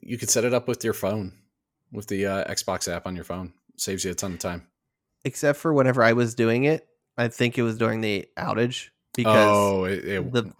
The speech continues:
Speaker 2: the app wouldn't load, so I had to go
Speaker 1: Mm.
Speaker 2: through. It still let me set up the console. You can still go through
Speaker 1: Yeah.
Speaker 2: the normal process, but, uh, I was a little bummed 'cause I was like, "Yeah, I did this the other night for the Xbox on my Xbox One X to prepare for this,"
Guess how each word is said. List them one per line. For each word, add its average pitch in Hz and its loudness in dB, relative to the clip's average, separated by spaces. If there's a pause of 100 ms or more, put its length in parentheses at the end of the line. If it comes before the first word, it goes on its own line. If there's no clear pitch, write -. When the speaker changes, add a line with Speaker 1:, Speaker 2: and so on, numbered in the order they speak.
(120)
Speaker 2:
the 127 2
app 120 4
wouldn't 113 0
load, 110 0
so 113 0 (100)
I 117 2
had 120 2
to 117 -2
go 117 0
Speaker 1:
Mm. 113 -2
Speaker 2:
through. 113 0
It 151 2
still 214 6
let 180 8
me 135 0
set - 4
up 127 4
the 120 -4
console. 117 -2
You 110 -4
can 110 -6
still - -4
go 113 0 (120)
through 110 2
Speaker 1:
Yeah. 82 2
Speaker 2:
the 69 0
normal 107 -2
process, 117 4 (600)
but, 110 4
uh, 104 2 (580)
I - 4
was 131 4
a - 6
little 120 4
bummed 110 0
'cause 113 -4
I - 0
was 107 -2
like, 110 0
"Yeah, 151 6
I 139 8
did 120 0
this 120 2
the 120 2
other 113 0
night 113 0
for - -8
the 113 2
Xbox - -2 (380)
on 120 0
my 113 2
Xbox 110 0
One 101 -4
X 156 2
to 110 -2
prepare 175 2
for 127 0
this," 113 0